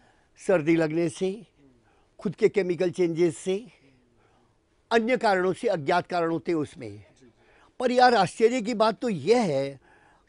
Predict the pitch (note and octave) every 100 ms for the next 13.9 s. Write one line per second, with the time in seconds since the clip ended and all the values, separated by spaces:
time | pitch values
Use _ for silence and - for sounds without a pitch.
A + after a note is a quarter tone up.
0 | - D4 B3 C#3+ C#3+ E3+ G#3 C4+ C#4+ C#4+
1 | - - F3 D#3 G3 A3 C4 C4+ - D4
2 | A3 A#3+ G3+ - G#3+ A#3+ A#3+ G3 A3+ F3+
3 | G3+ G#3+ A#3 G#3+ G#3+ F#3+ A3+ F#3+ F#3 F#3
4 | F#3 G#3+ A#3+ - - - A3+ A3+ B3+ F3+
5 | G3 G#3+ G3+ B3+ F#3+ G3+ C#4+ B3+ C#4+ A3+
6 | C#4+ G#3+ B3 C4+ B3+ B3+ C#4+ B3+ G#3+ A3+
7 | A#3 A3 E3 B3 B3 C4 A#3+ B3 A#3+ D#4+
8 | F4 A#3+ B2 - _ _ _ _ _ _
9 | _ D#3+ D3+ C#3 C3 _ _ _ _ _
10 | - D#3+ C#3+ D3+ E3+ E3 F3 F3 F#3+ G3
11 | G3 G#3+ F#3+ E3 A#3+ G#3+ G#3 G#3+ A3 A3+
12 | A3 A#3 A#3+ A#3+ A3+ G#3+ B3 B3+ B3 A#3
13 | F#3+ G#3 G3+ F3+ D3+ B2 A#2+ C#3+